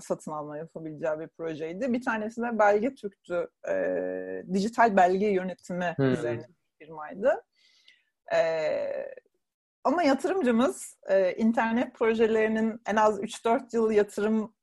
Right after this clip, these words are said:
Speaker 1: e, yapılmaya devam etmesini çok kabul etmek istemedi. E, Türk girişimcisini desteklemeye devam etmek istemedi, öyle söyleyeyim.
Speaker 2: Hmm.
Speaker 1: O yüzden o üç, dört projenin üçü son buldu.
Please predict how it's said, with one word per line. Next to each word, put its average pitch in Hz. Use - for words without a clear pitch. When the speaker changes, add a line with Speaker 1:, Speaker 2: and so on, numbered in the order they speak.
Speaker 1:
e, 185
yapılmaya 196
devam 214
etmesini 202
çok 247
kabul 208
etmek 226
istemedi. 196
E, 170
Türk -
girişimcisini 190
desteklemeye 196
devam 190
etmek 208
istemedi, 160
öyle 196
söyleyeyim. 196
Speaker 2:
Hmm. 131
Speaker 1:
O 240
yüzden 240
o 226
üç, 233
dört 226
projenin 190
üçü 196
son 254
buldu. 254